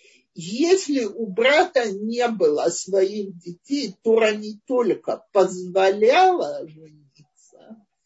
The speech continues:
а требовала, чтобы он на ней женился для того, чтобы об умершем осталась какая-то, чтобы остался след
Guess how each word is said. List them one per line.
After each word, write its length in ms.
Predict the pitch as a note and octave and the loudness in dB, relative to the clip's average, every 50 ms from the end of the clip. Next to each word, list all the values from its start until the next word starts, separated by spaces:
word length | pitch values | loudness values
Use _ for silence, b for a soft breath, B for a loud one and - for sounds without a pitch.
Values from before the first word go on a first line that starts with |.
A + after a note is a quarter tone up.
| _ _ _ _ _ _ _ _ | _ _ _ _ _ _ _ _
а 160 | - G3+ A3 G#3 - _ | -4 -4 -4 -4 -6 _
требовала, 1040 | - C#4 B3+ D4 C#4+ C4+ C#4+ C4 B3 G#3+ G3 E3 D3+ C#3+ - - - - G3 - E3+ | -4 -2 0 0 0 4 4 4 4 4 0 -4 -6 -6 -8 -14 -16 -14 -10 -8 -6
чтобы 500 | E3 - - - F3+ F3 D#3+ E3+ F3+ G3 | -6 -6 -4 -4 -4 -4 -4 -4 -2 -2
он 280 | G#3 G3+ F#3 D3+ D#3+ | -2 -2 -4 -10 -12
на 160 | E3+ F#3 F3 E3+ | -10 -10 -10 -10
ней 440 | F3 F#3 G3 G3 F#3+ D#3 D3 D#3+ | -12 -14 -12 -10 -10 -10 -10 -12
женился 840 | E3+ E3+ E3+ F3 F#3+ G3 A#3 E4+ G4+ G#4 G4+ G4 - - A3 A3 A3 | -8 -6 -6 -6 -6 -8 -10 -8 -6 -4 -4 -6 -2 -2 -2 -2 -2
для 280 | G#3 F#3+ G3+ G#3 G3+ | -2 -4 -2 -2 -2
того, 460 | F#3+ - A3+ G#3 G3+ G3+ G#3+ C4+ E4+ - | 0 2 0 0 0 -2 -2 -4 -4 -4
чтобы 480 | - - - G3+ G3 F#3 F3+ G3 G3 | -4 -2 0 0 0 0 0 0 2
об 340 | F#3+ F#3 F3+ F#3 F#3 F#3+ F#3+ A3 | 4 4 4 2 0 -4 -8 -10
умершем 760 | C4 D4+ D4 C#4+ C#4 B3 - C4 C4 - - F3+ F#3+ F#3+ F#3+ | -10 -10 -8 -4 -2 -2 -2 -2 -6 -8 -8 -8 -8 -8 -6
осталась 880 | F#3 F3+ F3+ - - - - A3 A#3 A#3 A3+ A3+ F3+ E3 F3+ - - _ _ _ _ _ _ _ _ _ _ _ _ _ _ _ _ _ _ _ _ _ | -6 -6 -6 -8 -10 -4 0 2 2 2 2 0 -2 -4 -8 -12 -20 _ _ _ _ _ _ _ _ _ _ _ _ _ _ _ _ _ _ _ _ _
какая-то, 920 | - G3+ G3 G3 - A3 A#3 A#3 G3+ G3+ G3 F#3 - _ - D#3+ E3+ - _ _ _ _ - | -2 0 0 2 4 4 4 6 4 4 2 0 -2 _ -8 -8 -8 -8 _ _ _ _ -10
чтобы 360 | - - - - B3 A3+ F4 | -2 2 2 2 4 4 2
остался 580 | E4+ F4+ - - G#4+ G#4+ F#4 - - - B3 - | 2 2 0 0 2 2 2 2 2 2 2 2
след 580 | - - C#4 C#4+ C#4+ D#4+ E4+ C#4 A#3 G#3+ - | -2 -6 -6 -4 -2 2 2 2 2 0 -4